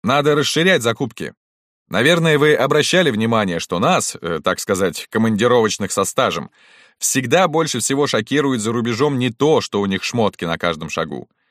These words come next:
Это привычно и нас не так уж касается. А вот продовольственное изобилие. Я недавно был в Кёльне. Вы бывали в Кёльне?» «Приходилось».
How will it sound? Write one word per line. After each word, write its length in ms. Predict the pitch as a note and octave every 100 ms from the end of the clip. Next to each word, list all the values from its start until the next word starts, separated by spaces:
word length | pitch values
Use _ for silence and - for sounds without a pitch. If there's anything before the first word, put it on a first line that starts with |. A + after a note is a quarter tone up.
| _ -
Это 240 | A3+ A3
привычно 680 | D3+ D3 E3 D#3 - E2 D2+
и 100 | F#2+
нас 240 | C#3 C3+
не 120 | C3+ C3
так 180 | A#2
уж 100 | F#2
касается. 680 | - G2+ - D2+ A1 - - _ _ _ _ _ _ -
А 140 | A2
вот 160 | A2 F#2+
продовольственное 960 | A2 G2+ F2 D3+ D#3+ - D#3+ C#3+ A#2
изобилие. 720 | A#2+ G#2+ G2 F2 E2 D2 - - _ _ _ -
Я 240 | G2 B2
недавно 600 | A2+ B2 C3+ A#2+ F#2+ E2+
был 220 | F#2+ A2
в 80 | -
Кёльне. 520 | - D#3+ E3 G2 C#2+ _ _ _ -
Вы 160 | G#2
бывали 340 | G2+ D3 A#3 -
в 80 | -
Кёльне?» 380 | G#2 D#2 C2+ _ _ _ _ _ _ _ _ -
«Приходилось». 840 | G#2 F#2+ A#2+ G#2 D2+ A1+ -